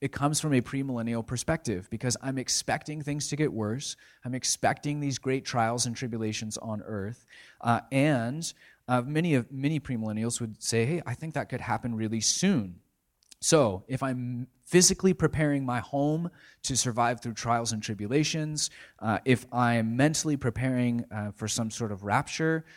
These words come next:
that's typically born out of a premillennial viewpoint. A postmillennial wouldn't be storing up food in their basement because they expect things to get better and better. And they say, "Oh, there could be some bumps along the road. There could actually be a war or famine."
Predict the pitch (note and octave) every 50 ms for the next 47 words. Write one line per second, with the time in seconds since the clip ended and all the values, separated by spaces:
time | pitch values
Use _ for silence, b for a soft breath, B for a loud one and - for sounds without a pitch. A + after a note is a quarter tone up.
0 | B B _ B2 A#2+ - - - - - F3+ D#3 - D#3 - D#3 D3+ C3+ G#2+ A2+
1 | B2 B2+ B2+ B2+ B2+ - B2 A#2+ A#2 A2+ A2 G#2+ G2+ - - - - - B2 B2+
2 | B2+ C3 C3 B2+ B2 B2+ B2+ B2+ - - - _ _ A#2 A2+ G#2+ G#2 G#2+ A2 A2
3 | A2 G#2+ G#2 G2+ G2 G2+ b b b b b - G2 G#2 A2 A#2+ A2+ - - F#2
4 | E2+ E2+ E2+ - - _ _ _ _ _ _ _ _ - - - B2 - - D#3+
5 | F#3+ G3 - - D3 A#2+ A2 G#2 G2 F#2+ G2 F#2+ G#2 B2+ D#3 D#3+ b b b b
6 | b b b b b A2 A2 A#2 C3+ C#3 C#3 C3 B2+ B2 A2+ - _ _ _ _
7 | - B2+ A#2 - - C#3+ C3+ C#3 C3 B2 A#2 - - C#3 B2+ A#2+ A2 G#2+ G#2 F#2+
8 | - A#2 C3+ D3 - - A2+ G#2+ - G#2+ A#2 A2+ - B2 A2 G2+ A2 B2 C3 C3
9 | - - - - - B2+ A#2+ - - - C#3 C3 C3 - - B2+ A2+ B2+ - -
10 | - - G2+ G#2+ A2+ B2+ C3+ C3 B2 B2 C3+ F3+ D#3+ G2 E2+ E2+ E2+ G2+ A2 C3+
11 | D#3+ G#3 A3 A3+ G#3+ A3 A3+ F#3+ F#3 D3+ - - C3 A#2 - C3 D3 C#3+ - -
12 | C3 A#2+ A#2 A2 G#2+ G#2 G2+ G#2 A2 B2 B2 B2 A#2 - - - C3 F3 D#3+ A#2+
13 | G#2+ - - A2 G#2+ G2+ F#2+ G#2 G2+ G2 F#2+ F#2+ F#2+ F#2+ F#2 F2+ F2 - - F#2+
14 | F#2 F2+ F2+ F#2 F#2+